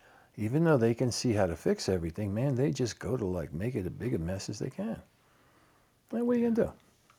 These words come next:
I mean, seriously, it's like, uh, my joke has always been is that mankind has always been trying to destroy itself. It's not for lack of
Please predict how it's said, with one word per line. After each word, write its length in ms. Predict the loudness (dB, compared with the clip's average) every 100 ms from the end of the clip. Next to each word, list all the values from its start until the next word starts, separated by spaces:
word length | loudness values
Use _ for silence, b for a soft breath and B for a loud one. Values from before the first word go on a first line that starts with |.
| _
I 80 | -2
mean, 180 | 0 2
seriously, 560 | 4 6 6 2 -6 -10
it's 200 | -14 -12
like, 320 | -10 -12 -12
uh, 120 | -12 -12 -18 _ B B B B B B B
my 220 | -4 -2
joke 320 | 0 -2 -2
has 160 | -6 -6
always 260 | -6 -6 -8
been 240 | -8 -8
is 160 | -10 -10
that 160 | -8
mankind 720 | -4 -4 -4 -6 -6 -6 -6 -10 _ b b b b b
has 200 | -10 -4
always 260 | 0 0 -2
been 120 | -6
trying 320 | -6 -6 -6
to 100 | -6
destroy 460 | -8 -10 -10 -6 -2
itself. 540 | -2 -2 -6 -6 -8
It's 240 | -12 -12 -6
not 280 | -4 -4 -6 _ _ _ _
for 300 | -20 -10 -6
lack 480 | -4 -4 -4 -6 -8
of 260 | -10 -10